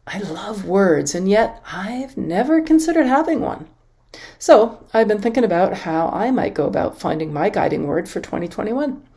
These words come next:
It was daunting at first because I wanted a word that was not just empowering. There,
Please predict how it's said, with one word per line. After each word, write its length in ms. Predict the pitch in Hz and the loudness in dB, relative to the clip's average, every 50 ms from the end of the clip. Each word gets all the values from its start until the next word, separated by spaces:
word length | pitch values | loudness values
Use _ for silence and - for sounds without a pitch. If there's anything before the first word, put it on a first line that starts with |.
| - - - - - - - - - - _ _ _ | -20 -20 -20 -20 -20 -20 -20 -20 -20 -20 _ _ _
It 80 | - 185 | -6 -4
was 180 | 175 175 165 165 | -4 -4 -4 -2
daunting 460 | - 196 208 233 233 233 226 202 190 | 0 2 2 2 2 0 -2 -2 -2
at 120 | - - | -4 -6
first 520 | - - 196 185 165 - - - - _ - | -6 -4 -4 -2 -2 -4 -10 -12 -12 _ -14
because 680 | - - - 185 170 170 165 165 165 165 160 160 156 | -12 -6 -4 -2 0 0 2 2 4 4 2 2 0
I 100 | - 156 | -2 -2
wanted 340 | 156 165 180 190 190 190 180 | -2 -2 0 0 0 0 0
a 40 | 165 | 0
word 300 | 160 170 170 170 165 160 | 0 0 0 0 0 -2
that 80 | - | -4
was 160 | - 170 165 - | -6 -6 -6 -4
not 200 | 180 - - - | -6 -6 -6 -6
just 320 | - 165 156 - - _ _ _ _ _ | -6 -6 -6 -6 -10 _ _ _ _ _
empowering. 760 | - 185 156 143 - - - 247 262 208 - - - - - - | -10 -10 -10 -10 -10 -6 -2 0 2 2 2 0 -4 -4 -6 -6
There, 200 | - - - | -8 -10 -10